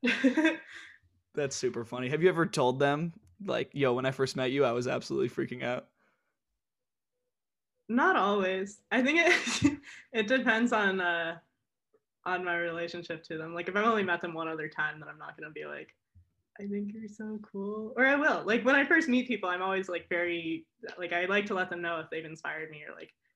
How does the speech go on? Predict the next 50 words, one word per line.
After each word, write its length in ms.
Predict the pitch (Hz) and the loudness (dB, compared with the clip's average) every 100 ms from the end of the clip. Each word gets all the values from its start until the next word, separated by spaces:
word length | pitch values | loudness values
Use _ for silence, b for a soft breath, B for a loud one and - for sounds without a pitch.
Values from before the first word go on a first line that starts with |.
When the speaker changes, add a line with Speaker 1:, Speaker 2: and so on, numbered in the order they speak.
| _ _ _ | _ _ _
Speaker 1:
done 180 | 175 156 | -4 -4
something 340 | 156 156 160 165 | -4 -6 -8 -10
for 180 | 139 156 | -12 -12
me. 300 | 147 170 _ _ _ _ _ _ | -14 -16 _ _ _ _ _ _
Speaker 2:
Yeah. 160 | 135 156 | -2 0
Speaker 1:
Like, 100 | 175 | 2
the 80 | 190 | 2
first 200 | 202 202 | 2 2
time 80 | 185 | 2
I 60 | |
met 180 | 185 170 | 2 2
L 160 | 175 165 | 0 0
S 160 | 170 160 | -2 -2
M, 280 | 165 175 160 | -2 -2 -6
I 80 | 156 | -8
was 160 | 160 165 | -6 -6
like, 300 | 156 151 _ _ _ _ _ _ _ _ _ | -6 -8 _ _ _ _ _ _ _ _ _
"Yo, 340 | 233 269 254 220 | 0 0 2 0
this, 240 | 226 220 | 0 0
like, 320 | 269 240 - - | 0 0 -4 -4
one 240 | 240 240 | 0 0
specific 420 | 269 262 240 233 | 0 0 0 -2
powder 340 | - 240 233 233 | 0 4 4 4
cover 340 | 233 226 214 | 2 4 4
that 140 | 202 - | 4 2
you 140 | 226 | 0
and 100 | 226 | 0
Ulrich 420 | - 208 214 214 214 | 0 0 0 0 0
shot 240 | 214 190 | 0 2
has 120 | 196 | 0
been 140 | 214 214 | 0 2
on 120 | 208 | 2
my 120 | 202 202 | 2 2
wall 320 | 196 202 196 | 2 0 -2
since 280 | - 202 208 | 0 0 0
it 160 | 208 | -2
came 200 | 208 196 | -2 0
out. 240 | 190 180 160 | 0 0 -2
Like, 220 | 185 - - | -4 -2 0
this 200 | 208 214 | 0 0
is 240 | 208 - _ 208 | -6 -10 _ -2
insane. 440 | 202 208 202 190 | 0 2 2 2
You're 100 | 185 | -2
such 280 | 196 196 196 | -2 -2 0
an 60 | 190 | -4
inspiration 500 | 180 180 180 180 175 | -4 -4 -4 -6 -10
to 60 | |
me." 140 | 160 170 | -10 -10
And, 80 | 170 | -10
like, 200 | 170 | -12